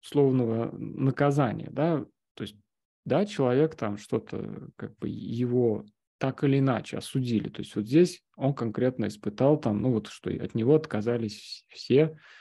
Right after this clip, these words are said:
с кем он там имел связи, ну и вообще вот это общественное осуждение, ш-, ну вот, что теперь он в глазах вот общественности, где он там как-то сиял, он резко упал, сильно упал.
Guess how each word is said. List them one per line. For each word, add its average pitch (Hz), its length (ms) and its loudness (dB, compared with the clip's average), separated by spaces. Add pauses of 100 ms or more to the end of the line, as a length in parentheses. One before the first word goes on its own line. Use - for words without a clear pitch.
(240)
с - 120 -20
кем 123 300 2
он 123 200 2
там 107 320 -4
имел 107 280 0
связи, 156 400 4
ну 127 120 4
и 120 80 4
вообще 110 360 2
вот 123 80 2
это 117 320 -2 (520)
общественное 127 880 0
осуждение, 127 720 4
ш-, 180 160 -12
ну 123 220 -4
вот, 104 140 -4
что - 520 -6
теперь 135 400 2
он 113 120 0
в 104 40 -6
глазах 113 540 -2
вот - 200 -8 (420)
общественности, 160 920 0
где 113 260 -4
он 110 160 -4
там - 180 -10
как-то - 360 -12
сиял, 208 560 2 (580)
он 151 220 6
резко 143 380 2
упал, 139 520 0
сильно 131 360 2
упал. - 380 -4